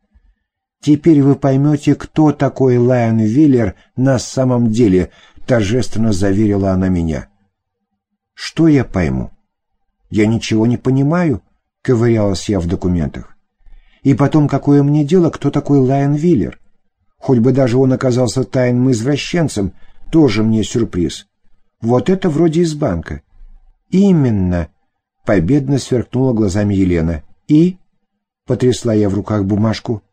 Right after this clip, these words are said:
«Что с того? У него что, куча долгов?» «Вы видите цифры? Вот столбика. Мы сделали запрос в банк. Вы же супруга, и при разводе можете требовать раздел имущества».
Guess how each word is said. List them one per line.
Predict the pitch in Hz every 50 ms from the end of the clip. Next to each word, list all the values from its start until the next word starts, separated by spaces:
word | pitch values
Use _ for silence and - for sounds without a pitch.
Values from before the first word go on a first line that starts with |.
| _ _ _
«Что | - - - 175 180 160
с | -
того? | - - 95 82 76 67 62 - _ _ _ - - _ _ _ _ _ _ _
У | - 131
него | 139 147 151 143
что, | - - 151 135 -
куча | - 156 160 - - 147
долгов?» | 139 147 147 143 147 190 220 214 - _ _ _ _ _ _ _ _ _ _ _ _ _ _ _ _ _ _ _ _ _
«Вы | 120 120 120 147 151 151 151 - _ -
видите | 120 120 123 160 202 185 185 196 - - 151
цифры? | - - - - 123 101 - - - - 78 78 - _ _ _ _ _ _
Вот | - 127 156 143 - -
столбика. | - - 151 139 113 92 90 - - - 82 82 - - - - - - - - _ _ _ _ _ _ _ _ _ _
Мы | - 113 139 175 190 185
сделали | 147 120 107 123 160 165 165 160 156 160
запрос | 139 113 143 131 - - 131 131 107 104
в | 95 85
банк. | 80 80 69 67 65 - - - _ _ _ _ _ _ _ _ _ _ _ -
Вы | - 110 127 139
же | 117 127 139
супруга, | - - - 156 - - 202 214 196 135 92 73 - - _ _ _ _ _ _ _ _ _ _ _
и | 135 147 147 143
при | 143 - 147 147
разводе | 139 135 127 117 135 180 214 185 165 139
можете | 127 139 160 160 170 160 - 156
требовать | - - 139 151 147 160 160 151 151
раздел | 139 123 104 95 113 147 147 165
имущества». | 180 196 202 165 - - - 71 - - - 73 60 -